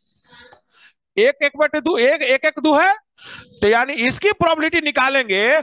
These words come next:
तो यहां पर हमारा आपका आ जाएगा एक बटे चार,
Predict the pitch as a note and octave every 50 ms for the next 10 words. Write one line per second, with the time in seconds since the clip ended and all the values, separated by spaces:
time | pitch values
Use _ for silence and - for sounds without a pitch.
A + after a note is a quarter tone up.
0 | - _ _ _ - A#3 A#3 A#3+ B3 A#3+ B3+ E4 E4 - C#4+ C#4 C#4 G#3+ A#3 A#3
1 | G3+ G3 G3 F#3 F3+ F#3+ G#3 A#3 D4 D#4+ D#4+ - - - - _ - G3+ A3+ -
2 | - C#4+ A#3+ - A#3+ B3 C4 C4 C#4+ C#4+ C4+ C#4+ D#4 C4+ B3+ C#4 D4 - D4 D#4+
3 | D4 D#4+ D#4+ D#4+ - E4+ F4+ G4 G4+ -